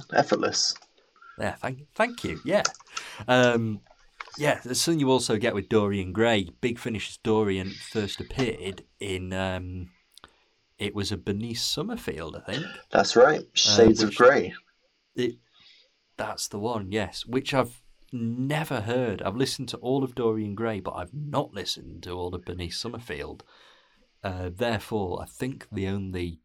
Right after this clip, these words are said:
Speaker 2: Dorian at Big Finish at all that I've never heard is Shades of Grey. Um, but again, it's nice to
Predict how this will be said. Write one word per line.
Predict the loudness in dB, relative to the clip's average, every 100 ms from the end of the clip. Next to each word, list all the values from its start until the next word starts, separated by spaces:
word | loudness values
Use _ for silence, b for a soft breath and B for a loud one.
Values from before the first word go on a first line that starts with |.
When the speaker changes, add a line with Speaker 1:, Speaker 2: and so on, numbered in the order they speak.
| -4
Speaker 2:
Dorian | -2 -2 -4 -6 -8
at | -14 -14
Big | -12 -12
Finish | -10 -10 -10 -14
at | -8
all | -4 -2 -2 -4 -8
that | -12
I've | -10
never | -8 -8 -8
heard | -6 -6 -6
is | -6
Shades | -6 -6 -6 -8
of | -8
Grey. | -4 -2 -4 _ b b b b b b b b b 4
Um, | 6 6 2 -4 _
but | 2 2 0
again, | 0 2 2 -2
it's | -4 -4
nice | -2 0 -2 -6
to | -4 -4